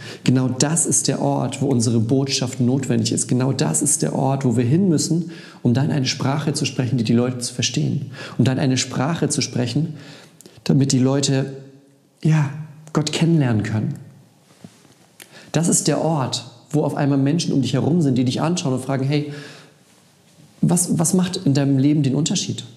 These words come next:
Warum, warum bist du irgendwie anders? Warum merke ich, das ist diese Präsenz, von der ich gesprochen habe, warum merke ich bei dir irgendwie was anderes als bei anderen Menschen? Was ist los in deinem Leben? Was macht da den Unterschied?"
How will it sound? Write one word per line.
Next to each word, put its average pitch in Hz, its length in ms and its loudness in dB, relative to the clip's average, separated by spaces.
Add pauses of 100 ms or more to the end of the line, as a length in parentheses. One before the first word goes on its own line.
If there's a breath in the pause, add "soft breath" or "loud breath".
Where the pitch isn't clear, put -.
(400)
Warum, 156 440 2 (120)
warum 151 280 0
bist 156 240 0
du 170 80 2
irgendwie 139 320 0
anders? 139 340 0
Warum 151 220 2
merke 165 280 2
ich, 139 120 0
das 147 100 2
ist 147 140 0
diese 131 140 2
Präsenz, 151 400 0
von 120 100 2
der 107 80 2
ich 110 80 -2
gesprochen - 360 -4
habe, 120 140 -6 (340 loud breath)
warum 151 300 2
merke 147 300 0
ich - 100 -6
bei 135 80 2
dir 127 180 2
irgendwie 127 220 2
was 117 360 -4
anderes 143 380 0
als - 140 0
bei - 120 -2
anderen 113 200 2
Menschen? 127 380 0
Was - 100 0
ist - 140 2
los - 200 2
in 113 80 2
deinem 101 180 -2
Leben? - 260 -2 (280 loud breath)
Was 139 200 0
macht 156 260 0
da 147 80 0
den 131 160 0
Unterschied?" - 540 -4